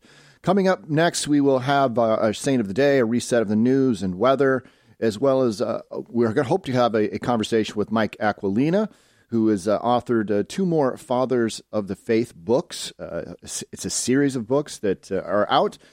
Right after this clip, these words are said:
so we'll have a conversation with him. Uh, and, uh, right now we're gonna go to our gospel reflection of the day.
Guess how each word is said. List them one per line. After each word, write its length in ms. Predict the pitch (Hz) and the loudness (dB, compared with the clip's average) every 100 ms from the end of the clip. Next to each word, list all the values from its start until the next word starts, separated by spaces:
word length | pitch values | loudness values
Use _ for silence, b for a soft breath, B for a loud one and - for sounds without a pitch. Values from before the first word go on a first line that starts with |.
| b | b
so 160 | _ 98 | _ -4
we'll 80 | 98 | 0
have 100 | 92 | 0
a 40 | |
conversation 540 | - 107 98 104 98 98 | 0 -4 -2 -2 -2 -4
with 140 | 98 | -4
him. 320 | 110 131 131 123 B B B _ | -2 0 0 -4 B B B _
Uh, 240 | 101 95 - _ | -2 -2 -6 _
and, 340 | 107 95 98 | -14 -14 -16
uh, 100 | 104 110 - | -18 -18 -10
right 200 | 120 127 | -2 0
now 200 | 127 139 | 0 0
we're 80 | 135 | 0
gonna 120 | 123 | 0
go 220 | 113 123 | 0 0
to 320 | 117 - 120 110 | -2 -2 -2 0
our 160 | 107 | 0
gospel 440 | 98 135 156 - 107 | 0 -2 -4 -2 -2
reflection 580 | 95 98 95 - 95 90 | -2 -2 -6 -6 -10 -8
of 160 | 101 | -10
the 60 | 90 | -4
day. 220 | 98 80 | -4 -4